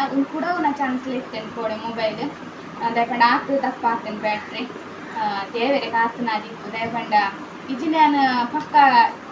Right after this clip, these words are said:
ಚಾರ್ಜ್ ಆಡ್ ಬಂದು ಬುಡ್ದು ಬುಡ್ಪೆ. ಅತ್ತಂಡ ಜಿಯಾನ್ ದೆಪ್ಪೆ ಪೋದು ಬೋರರ. ಆಯ್ದು ಗೊಬ್ಬರ,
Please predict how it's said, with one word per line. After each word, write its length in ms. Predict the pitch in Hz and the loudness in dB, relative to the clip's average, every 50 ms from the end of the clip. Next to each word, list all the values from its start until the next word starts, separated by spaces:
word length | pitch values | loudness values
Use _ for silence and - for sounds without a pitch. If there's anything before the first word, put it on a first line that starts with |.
| - - - - | -14 -14 -10 -2
ಚಾರ್ಜ್ 420 | - 320 311 320 320 247 277 302 | 2 4 4 4 4 0 0 0
ಆಡ್ 360 | 285 277 294 302 294 277 254 254 | 2 4 6 6 6 6 4 2
ಬಂದು 280 | 277 269 262 254 262 | 0 0 0 -2 -2
ಬುಡ್ದು 240 | 269 320 240 - 359 | -4 -4 -4 -4 -4
ಬುಡ್ಪೆ. 300 | - 302 247 - - 240 285 - - - - - - | -2 -2 -4 -4 -4 -4 -4 -6 -8 -12 -10 -4 -2
ಅತ್ತಂಡ 340 | 262 285 - - 311 311 320 | -2 -2 -2 -2 0 0 0
ಜಿಯಾನ್ 460 | 277 233 262 330 392 392 381 349 302 | 0 0 2 4 4 6 6 4 4
ದೆಪ್ಪೆ 320 | 285 277 - - - 233 220 | 2 0 -2 -2 -4 -8 -6
ಪೋದು 240 | 214 240 233 226 | -4 -4 -6 -4
ಬೋರರ. 340 | 220 233 233 240 240 220 214 208 - | -4 -2 -2 -2 0 -2 -2 0 2
ಆಯ್ದು 420 | 220 233 233 233 247 233 226 - - | 2 2 2 0 -2 -4 -6 -4 -2
ಗೊಬ್ಬರ, 380 | 269 277 - - 262 269 262 | -2 -2 0 2 2 2 4